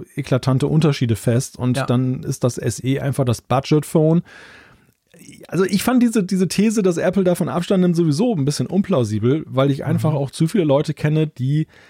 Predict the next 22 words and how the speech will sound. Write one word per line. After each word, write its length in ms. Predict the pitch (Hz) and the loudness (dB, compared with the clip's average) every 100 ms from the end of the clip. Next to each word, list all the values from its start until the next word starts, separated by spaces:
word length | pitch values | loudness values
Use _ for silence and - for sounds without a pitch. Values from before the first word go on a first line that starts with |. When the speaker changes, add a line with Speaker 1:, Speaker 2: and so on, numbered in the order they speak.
| _ _ - | _ _ -4
Speaker 1:
ja, 220 | 147 123 - - | -2 -2 -6 -6
die 100 | 120 | -2
sich 260 | 147 139 - 123 | -2 -2 -10 -12
wahrscheinlich 640 | 117 123 - 127 190 196 | -4 -4 0 2 2 2
nicht 220 | 147 175 | 2 2
ein 80 | 156 | -2
teureres 480 | 147 151 151 131 127 | 0 0 2 0 -2
iPhone 420 | 131 143 139 123 | -2 -2 0 0
gönnen 420 | 110 170 185 117 | 2 2 2 2
würden, 380 | 101 107 120 214 - _ _ _ _ _ _ _ | 0 -2 -2 -4 -6 _ _ _ _ _ _ _
aber, 500 | - 139 143 143 143 | -4 0 2 2 2
äh, 300 | 160 156 135 131 | 0 0 0 -2
dieses 460 | 139 120 135 139 | -8 -4 -2 -2
S 180 | - 123 | -4 -6
E 300 | - 147 170 | -2 0 0
abgöttisch 560 | - 160 - 139 147 156 | -2 -4 -2 0 0 4
lieben. 420 | 208 147 90 82 _ _ | 4 4 0 -4 _ _
Und, 340 | 123 120 113 | -2 -2 -2
Speaker 2:
Ja. 220 | 139 120 127 | 0 0 0
Speaker 1:
äh, 60 | |
einfach 300 | 135 135 135 | -2 -2 0
da 180 | 135 123 | 0 0